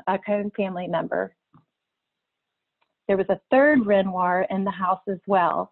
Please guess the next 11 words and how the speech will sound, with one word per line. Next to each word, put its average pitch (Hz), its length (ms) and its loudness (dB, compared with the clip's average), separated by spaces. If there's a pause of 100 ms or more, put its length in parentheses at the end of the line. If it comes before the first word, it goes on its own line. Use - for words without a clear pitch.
(220)
which 190 260 -4
we 202 60 2
did 196 160 -2
not 185 200 0
have 175 140 -4
access - 400 -4 (140)
to. - 100 -8 (960)
So 277 140 2
how 339 160 2
did 415 160 0
these 277 160 -6